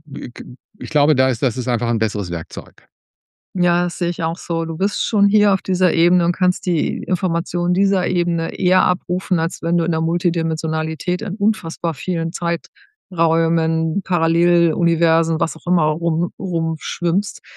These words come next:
Speaker 2: Ich find's total schwierig, schon auch, äh, 'n, 'n Zielort, ähm, zu, genau anzu-, anzufahren, <laughs> also, sag ich mal so, anzuprojizieren. Also, äh,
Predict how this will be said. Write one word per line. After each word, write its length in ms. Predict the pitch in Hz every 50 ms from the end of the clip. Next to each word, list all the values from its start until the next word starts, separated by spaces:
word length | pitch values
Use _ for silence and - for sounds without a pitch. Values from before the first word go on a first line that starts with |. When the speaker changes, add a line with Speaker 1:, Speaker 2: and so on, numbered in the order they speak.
| - - - - _
Speaker 2:
Ich 160 | - 143 -
find's 260 | - 190 180 170 -
total 340 | - 165 - - 170 165 170
schwierig, 460 | - - - - 190 185 180 175 -
schon 200 | - - 175 160
auch, 320 | - - 156 156 160 - - -
äh, 360 | - 165 165 160 160 156 - -
'n, 280 | 160 156 156 156 151 - _ - - - _ _ -
'n 200 | 156 156 - 143
Zielort, 800 | - - - 220 240 220 - 170 156 151 147 151 - - - - _ _
ähm, 540 | 165 160 160 160 156 156 151 156 170 202 208 _ _ _ _
zu, 340 | - - - - - 165 - _
genau 320 | 180 - 175 160 147 147
anzu-, 640 | - - 165 156 143 - - - 147 143 147 151 -
anzufahren, 800 | - 160 156 151 - - 151 135 - - 151 147 139 147 151 143 -
<laughs> 200 | 233 196 190 202
also, 0 |
sag 240 | 185 202 208 180
ich 120 | 185 - -
mal 140 | 180 165 170
so, 120 | 190 175
anzuprojizieren. 1500 | - - 175 202 - - 160 151 - - - - - - - _ - - 190 175 151 156 143 - - - 160 156 160 160 -
Also, 300 | - 156 151 160 160 151
äh, 420 | 147 - 165 160 156 160 156 160